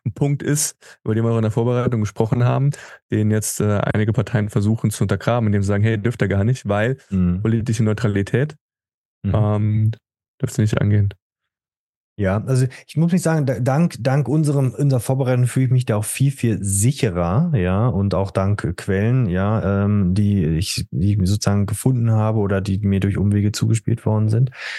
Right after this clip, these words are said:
Speaker 2: weil ich fand's schon krass und das spiegelt ja wir, wir haben als, als Lehrer bist du oder als Lehrkraft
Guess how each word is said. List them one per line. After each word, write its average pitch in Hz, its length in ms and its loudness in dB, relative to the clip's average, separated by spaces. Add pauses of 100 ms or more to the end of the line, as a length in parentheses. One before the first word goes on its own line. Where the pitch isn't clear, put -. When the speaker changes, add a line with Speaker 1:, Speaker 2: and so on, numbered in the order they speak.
(140)
Speaker 2:
weil 107 120 0
ich 107 60 -4
fand's 139 280 0
schon 104 200 0
krass 147 340 -2
und 117 80 2
das 104 200 -2
spiegelt 135 400 -2
ja 117 120 -2
wir, 127 160 0
wir 117 120 0
haben 117 160 2
als, 107 240 -2
als 101 240 -2
Lehrer 135 480 2
bist 127 400 -2
du 156 380 0
oder 98 140 0
als 85 180 -4
Lehrkraft 120 640 -2